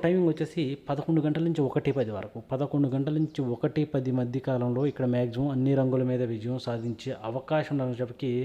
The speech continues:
ఎక్కడ పసిమి లేని సేతువ, దాని కళ్ళు కాళ్ళు నలుపు ఉంటే ఇంకా బాగా పనిచేస్తుంది, లేదంటే నల్లబొట్ల సేతువ, వాటికి కూడా పసిమి ఉండకూడదు, ఎర్రబొట్లు కూడా ఉండకూడదు, నల్లబొట్లు ఉండాలి. అలాంటి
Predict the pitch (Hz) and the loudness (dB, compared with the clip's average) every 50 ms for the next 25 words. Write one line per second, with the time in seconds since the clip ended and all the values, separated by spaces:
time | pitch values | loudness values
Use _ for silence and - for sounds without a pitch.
0 | 143 - - - - _ _ _ _ _ _ _ - 147 156 147 - - - 196 | -4 -6 -10 -16 -20 _ _ _ _ _ _ _ -10 -8 -8 -8 -6 -2 0 2
1 | 180 160 - - 160 156 - 180 180 170 165 156 139 - - 123 - - 110 82 | 2 0 0 -2 -4 -2 0 2 2 4 4 4 2 0 -2 -6 -8 -8 -10 -12
2 | - - - _ _ - - _ _ _ _ _ _ _ _ _ _ - 139 139 | -12 -14 -20 _ _ -20 -20 _ _ _ _ _ _ _ _ _ _ -2 -2 -2
3 | 135 - - 139 147 165 170 175 165 - 160 151 151 151 143 131 127 147 156 - | -2 0 0 2 2 4 4 2 2 2 2 2 4 2 2 4 2 2 2 2
4 | 165 165 147 165 139 135 139 135 135 131 120 120 117 107 104 98 92 - - 104 | 0 0 0 0 0 0 2 2 2 2 0 -2 -4 -4 -4 -6 -8 -12 -14 -16
5 | 104 - - - 139 143 147 151 160 185 160 135 127 123 131 127 117 113 - 127 | -16 -16 -12 -8 -6 -4 -2 -2 0 0 0 2 2 2 2 2 0 -2 -4 -6
6 | 120 - 120 110 - 110 98 95 107 117 127 131 - 156 139 127 143 156 156 - | -8 -6 -8 -8 -6 -8 -8 -6 -4 -2 -2 -2 -2 -4 -4 0 0 0 0 2
7 | - 135 - - 165 156 131 120 107 104 101 95 92 92 - _ _ _ _ _ | 0 0 0 0 2 2 2 2 0 -2 -4 -8 -10 -16 -20 _ _ _ _ _
8 | _ _ _ - 139 131 135 156 156 156 151 151 147 139 151 135 127 120 113 113 | _ _ _ -2 0 2 4 4 4 2 2 0 0 0 0 0 0 0 0 -2
9 | 110 113 120 123 131 147 156 170 170 160 - - 113 104 92 92 90 82 78 - | -2 -2 0 0 0 0 2 2 0 0 -2 -4 -8 -8 -8 -10 -12 -14 -16 -20
10 | - _ _ _ _ _ _ _ _ _ _ _ _ _ _ - 135 135 139 143 | -20 _ _ _ _ _ _ _ _ _ _ _ _ _ _ -4 0 2 4 4
11 | 147 147 - 151 | 4 2 2 0